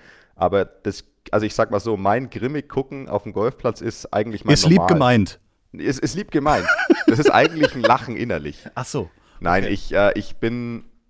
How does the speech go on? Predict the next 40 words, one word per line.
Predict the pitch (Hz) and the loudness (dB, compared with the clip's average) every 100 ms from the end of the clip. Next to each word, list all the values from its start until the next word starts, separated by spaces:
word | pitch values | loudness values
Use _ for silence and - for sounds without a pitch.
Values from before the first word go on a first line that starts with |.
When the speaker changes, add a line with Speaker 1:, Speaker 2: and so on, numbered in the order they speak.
| _ | _
Speaker 1:
ma-, | 95 92 | -8 -6
ich | 101 - | -6 -4
sag | 113 | -4
mal, | 107 | -2
mein | 98 95 113 | -2 -2 -2
normales | 107 92 90 98 127 127 113 - - - _ _ _ | -4 -2 0 2 2 -2 -4 -10 -16 -20 _ _ _
Focus | - 113 135 - - | -4 0 0 -2 -8
Face | - 80 113 - - - - _ - | -4 -4 -4 -6 -8 -10 -10 _ 0
<laughs> | 151 233 - - | 2 4 2 2
bei, | 98 98 - - | 0 0 -2 2
beim, | 110 110 - - | 2 0 -8 -4
beim | 101 101 | 0 0
Golfen | 98 104 123 127 117 | 4 4 4 -2 -12
schaut | - - 107 - | -6 0 0 0
tatsächlich | 104 - 101 98 - | -4 -2 -4 -4 -8
grimmig | 98 104 98 | -6 -6 -4
aus, | 73 90 - | -2 -2 -4
aber | 90 90 | -6 -6
das | 90 | -2
heißt | 95 - | -2 -2
nicht, | 101 92 | -8 -8
dass | |
ich | 90 | -8
da | 87 | -8
ständig | - 87 | -10 -12
grimmig | - 87 80 | -8 -8 -8
bin. | - - - - | -8 -6 -6 -2
Speaker 2:
Okay. | 85 71 - - - - | 0 0 -4 -8 -16 -10
Speaker 1:
Also | 82 82 80 78 - | -8 -4 -6 -6 -2
natürlich | 98 - 110 107 101 - - _ _ | -2 2 2 2 0 -6 -20 _ _
ist | - - | -12 -4
aber | 98 90 | 0 0
auf, | 90 90 _ _ - | 0 -2 _ _ -6
also | 95 | -2
bei | 92 | 0
dem | 90 147 - | 0 -2 -4
Turnier | 127 123 113 | -6 -2 0
wie | |
der | 104 | 0
Porsche, | 98 101 123 - 120 | 0 0 0 0 -4